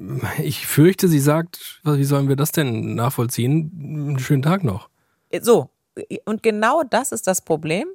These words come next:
Speaker 2: sagen die Entsorger, dass es beim Einzelfall so klein ist.
Speaker 1: Ja, ja.
Speaker 2: Und wenn man dann sozusagen von Rheinland-Pfalz noch die Landesgrenze überschreitet und dann landet deine Tonne in N R W,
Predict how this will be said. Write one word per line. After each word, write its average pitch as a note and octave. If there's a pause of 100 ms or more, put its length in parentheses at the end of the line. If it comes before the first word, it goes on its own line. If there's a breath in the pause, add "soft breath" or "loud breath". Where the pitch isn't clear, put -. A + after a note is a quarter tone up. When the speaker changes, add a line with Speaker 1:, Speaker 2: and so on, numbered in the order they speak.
(360)
Speaker 2:
sagen F#3
die F3
Entsorger, E3+ (340 soft breath)
dass G#3
es B3
beim D3+
Einzelfall F#3+
so D#3+
klein G#3+
ist. C#3+
Speaker 1:
Ja, B2+ (180)
ja. A2
Speaker 2:
Und F#3 (160)
wenn E3+
man G3
dann F#3 (120)
sozusagen F3+
von E3
Rheinland-Pfalz C4+
noch D#3+ (300 loud breath)
die F3+
Landesgrenze E3+
überschreitet C#3+ (220 loud breath)
und F#3
dann E3
landet G#3
deine F3+
Tonne F#3+
in D#3
N D3
R B2+
W, F3+